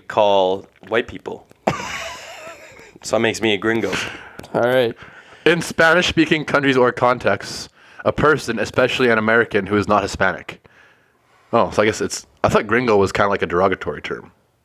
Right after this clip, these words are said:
Speaker 3: In a way. I hope it's not. I hope we
Speaker 1: It
Speaker 3: don't get
Speaker 1: ain't. It ain't.
Speaker 3: Get
Speaker 1: It ain't.
Speaker 3: good.
Speaker 1: Uh, and my last pick, um, flabbergasted.
Speaker 3: <laughs> Oh my god.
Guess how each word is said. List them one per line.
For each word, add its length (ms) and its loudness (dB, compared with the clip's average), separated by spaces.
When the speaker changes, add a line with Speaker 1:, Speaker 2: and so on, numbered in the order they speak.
Speaker 3:
In 120 -4
a 40 0
way. 280 0
I 80 2
hope 180 2
it's 100 -6
not. 260 0
I 40 -2
hope 120 0
we 60 4
Speaker 1:
It 60 -2
Speaker 3:
don't 100 2
get 140 2
Speaker 1:
ain't. 280 -4
It 60 -10
ain't. 440 -2
Speaker 3:
Get 180 2
Speaker 1:
It 100 0
ain't. 240 -4
Speaker 3:
good. 40 -8
Speaker 1:
Uh, 520 4
and 140 0
my 100 4
last 380 2
pick, 340 0
um, 680 0
flabbergasted. 1000 -2
Speaker 3:
<laughs> 40 -10
Oh 120 4
my 140 2
god. 280 2